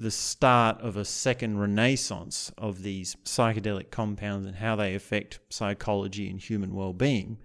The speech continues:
So there is more and more information and knowledge and research available. So, of course, find out more before you go any further and find out more before you do anything. But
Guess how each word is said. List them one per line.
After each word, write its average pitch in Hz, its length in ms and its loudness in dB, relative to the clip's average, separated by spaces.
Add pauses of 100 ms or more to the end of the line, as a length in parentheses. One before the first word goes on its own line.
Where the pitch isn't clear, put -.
(320)
So 123 240 6
there 139 240 10
is 131 280 6 (520)
more 131 340 6
and 113 100 6
more 110 320 4 (120)
information 110 640 0
and 98 280 -4
knowledge 110 800 2 (160)
and 92 180 -6
research 107 460 2
available. 110 720 4
So, 110 340 0 (580)
of - 140 -8
course, - 520 6 (440)
find 139 440 2
out 120 220 4
more 107 460 -2 (140)
before 113 340 0
you 107 100 2
go 104 180 2
any 98 140 0
further 104 340 0
and 92 120 -4
find 104 300 -2
out 98 140 -2
more 98 200 -2
before 101 380 -4
you 95 100 -2
do 101 200 -2
anything. 101 600 -6
But 110 280 0